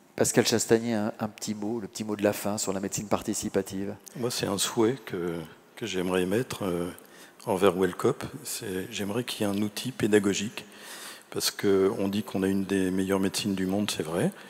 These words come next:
Speaker 2: mais on a aussi un problème, c'est cette médiatisation de la médecine. Lorsque les patients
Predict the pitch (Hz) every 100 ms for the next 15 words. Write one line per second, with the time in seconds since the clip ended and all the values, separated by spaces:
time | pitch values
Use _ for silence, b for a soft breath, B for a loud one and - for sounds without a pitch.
0 | B B B B - 98 98 101 113 107
1 | 101 101 98 - 123 113 92 101 98 123
2 | 151 165 - 107 107 107 117 123 127 117
3 | - 123 - 113 104 98 110 98 95 -
4 | 139 - - 101 98 98 98 - 135 160
5 | - B B B B B - 110 113 -
6 | 123 107 107 110 - 123 113 113